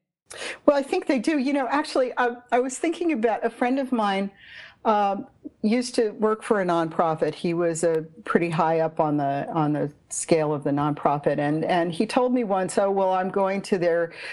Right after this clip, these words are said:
their gala next week." And I said, "Oh, that's great. Have a good time." And he wrote me back and he said, "Elaine, galas are not to be enjoyed.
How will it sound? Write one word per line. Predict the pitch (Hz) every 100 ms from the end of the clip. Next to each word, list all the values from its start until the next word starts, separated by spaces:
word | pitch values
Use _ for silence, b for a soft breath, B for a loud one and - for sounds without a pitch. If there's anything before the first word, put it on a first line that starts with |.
| B
their | - 196
gala | 185 233 277 370 233
next | 175 175 - 196
week." | 185 160
And | 185 185
I | 202
said, | - 302
"Oh, | 466 - - 277
that's | 247 233 -
great. | 339 381
Have | - 226
a | 240
good | 277 269
time." | - 339 339 269
And | 220
he | 226
wrote | 214 247 247
me | 220
back | 220 202
and |
he | 208
said, | 196 196
"Elaine, | 190 196 190 175 160 165 - _ B B B B B 190
galas | 233 190 202 190 190
are | 208 208
not | 202 185 - -
to | 240
be | 220 214
enjoyed. | 226 185 214 202 196 190 220